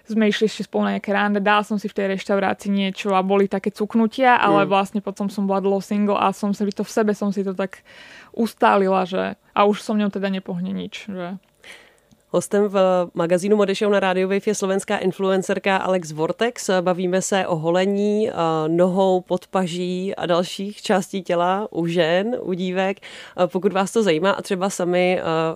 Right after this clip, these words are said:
Speaker 2: se holíte, neholíte z různých důvodů, z různých motivací, určitě nám napište, protože by mě zajímalo, jak tohle vnímáte.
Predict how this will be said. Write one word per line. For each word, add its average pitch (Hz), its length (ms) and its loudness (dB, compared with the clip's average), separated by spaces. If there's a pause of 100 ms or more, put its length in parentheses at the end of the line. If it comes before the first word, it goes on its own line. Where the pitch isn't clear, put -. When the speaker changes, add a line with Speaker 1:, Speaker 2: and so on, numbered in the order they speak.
Speaker 2:
se 175 200 -2
holíte, 180 400 0
neholíte 175 680 2
z 175 60 -6
různých 175 400 -2
důvodů, 180 300 -2
z 180 40 -4
různých 175 400 -2
motivací, 175 500 0
určitě 180 280 -4
nám 185 120 2
napište, 175 360 -4
protože 165 340 -4
by 160 100 -4
mě 170 160 2
zajímalo, 160 340 2
jak 165 160 -2
tohle 170 240 0
vnímáte. 156 580 -2